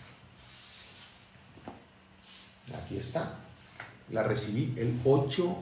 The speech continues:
de septiembre a las tres de la tarde.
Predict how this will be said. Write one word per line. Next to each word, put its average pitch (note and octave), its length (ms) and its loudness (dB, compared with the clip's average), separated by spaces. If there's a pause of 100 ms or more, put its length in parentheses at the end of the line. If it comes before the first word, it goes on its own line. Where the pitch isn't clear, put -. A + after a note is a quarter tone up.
(600)
de C3 500 8
septiembre D3+ 920 4
a A2+ 80 0
las G#2 200 0
tres A2 200 4
de A#2+ 60 2
la G#2+ 140 2
tarde. A2+ 320 4